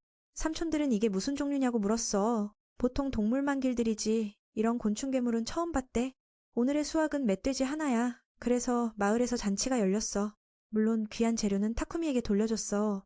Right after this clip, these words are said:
삼촌들은 이걸 도시로 가져가 팔아 돈을 많이 벌라고 했어. 지금 마을은 타쿠미 덕에 더 밝아졌어. 하지만 그는 이런 작은 마을에 오래 있지 않을 타입이야. 여신은 그의 순탄한 삶을 보고 기뻐했어. 다른 친구가 노른에게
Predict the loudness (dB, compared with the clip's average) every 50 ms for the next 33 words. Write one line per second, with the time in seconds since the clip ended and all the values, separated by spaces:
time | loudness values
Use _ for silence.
0 | _ _ _ _ _ _ -10 -6 -6 -4 -2 -2 -2 0 0 0 2 0 2 2
1 | 2 0 0 0 -2 0 0 0 0 0 0 0 0 0 0 0 0 0 0 0
2 | 0 0 0 -2 -2 0 2 2 2 2 0 2 2 2 2 2 2 2 2 0
3 | 0 -2 -2 -4 -6 -6 -8 -8 _ _ _ _ _ _ _ -4 -2 0 0 2
4 | 2 2 2 2 2 2 0 -2 -2 -4 -4 -4 -4 -4 -4 -2 0 0 0 0
5 | 0 0 0 0 0 2 2 2 0 0 -2 -2 -4 -4 -6 -6 -8 _ _ _
6 | _ _ _ _ -4 -4 -2 -2 0 0 0 -2 -2 -2 0 0 2 2 2 2
7 | 2 2 2 0 0 -2 -2 0 0 0 2 2 2 2 2 0 0 0 -2 -2
8 | 0 0 2 2 2 0 -2 -2 -2 0 0 0 0 -2 -2 -2 -2 -2 -2 -2
9 | -4 -4 -4 -6 -8 _ _ _ _ _ _ _ -2 0 0 0 0 0 0 0
10 | 0 -2 0 2 2 2 2 2 -2 -4 -4 -4 -4 -2 -4 -4 -2 -2 -2 -2
11 | -2 -2 -2 -2 -2 -2 -2 -2 -4 -4 -2 0 0 0 0 -2 -4 -4 -4 -6
12 | -6 -10 _ _ _ _ _ _ -8 -2 0 0 0 0 0 -2 -2 -2 -2 0
13 | 0 0 2 2 2 2 2 2 2 2 2 0 0 0 -2 -6